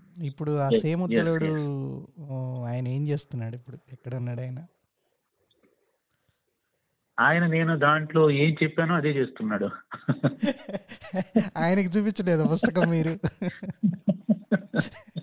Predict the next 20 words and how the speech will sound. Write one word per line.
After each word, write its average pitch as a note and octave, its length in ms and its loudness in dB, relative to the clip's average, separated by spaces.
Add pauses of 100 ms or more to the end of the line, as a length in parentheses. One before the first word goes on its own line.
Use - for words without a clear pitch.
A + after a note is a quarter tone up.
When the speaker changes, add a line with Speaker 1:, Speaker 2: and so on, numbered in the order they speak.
(2500)
Speaker 1:
<laughs> - 40 -20 (1300)
Speaker 2:
ఆయనకు E3+ 240 4
చూపించలేదండి, D3 680 2 (120)
చూపించాలి. D3+ 420 4
Speaker 1:
ఏ? - 20 -8
Speaker 2:
నేను E3+ 200 2
వెళ్ళి A3 340 6
అలా F3 180 6
వచ్చేసాను D#3+ 480 2
అన్నమాట. A2+ 420 -2
Speaker 1:
ఏ? D#3 320 -2
Speaker 2:
నన్ను, D3 300 2
నన్ను D3 280 2
కనబడితే C#3+ 480 0
ఎక్కడైనా C3 340 0
ప్రేమగా B2+ 420 2
మాట్లాడేవాడు, A#2+ 840 2 (340)
మాట్లాడతాడు D3 680 2
Speaker 1:
ఆ. C#3+ 40 -8
Speaker 2:
ఇప్పటికీ. E3 540 -2